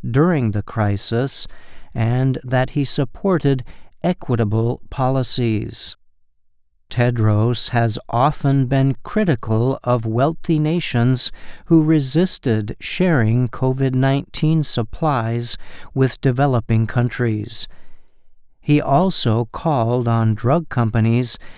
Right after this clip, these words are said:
to do more to make their vaccines available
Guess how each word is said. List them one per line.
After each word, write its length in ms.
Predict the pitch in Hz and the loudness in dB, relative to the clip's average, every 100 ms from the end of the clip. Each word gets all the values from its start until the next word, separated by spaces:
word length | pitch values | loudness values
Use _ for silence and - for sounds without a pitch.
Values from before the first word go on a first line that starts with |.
| - | -6
to 180 | - 156 | 0 2
do 240 | 147 170 | 6 6
more 640 | 160 170 151 113 117 123 123 | 6 2 2 2 2 0 -2
to 200 | - 135 | 0 2
make 360 | 127 135 175 - | 4 2 0 0
their 200 | 120 110 | 0 2
vaccines 840 | 113 107 - - 156 127 127 120 - | 0 -2 -2 -2 0 2 0 -2 -2
available 800 | 143 127 175 170 113 120 123 | -2 0 0 2 0 0 -2